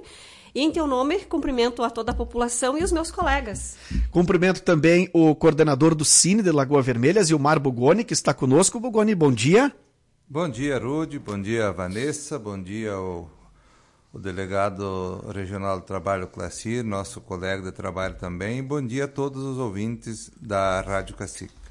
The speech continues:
Speaker 2: Vamos cumprimentar, então, o delegado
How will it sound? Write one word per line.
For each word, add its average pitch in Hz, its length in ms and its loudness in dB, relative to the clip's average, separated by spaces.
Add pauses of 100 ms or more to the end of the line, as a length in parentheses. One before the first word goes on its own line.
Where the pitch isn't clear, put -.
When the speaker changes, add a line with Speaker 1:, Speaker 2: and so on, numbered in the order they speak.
(260)
Speaker 2:
Vamos 180 220 -4
cumprimentar, 151 580 0
então, 160 380 4
o 160 140 4
delegado 143 600 4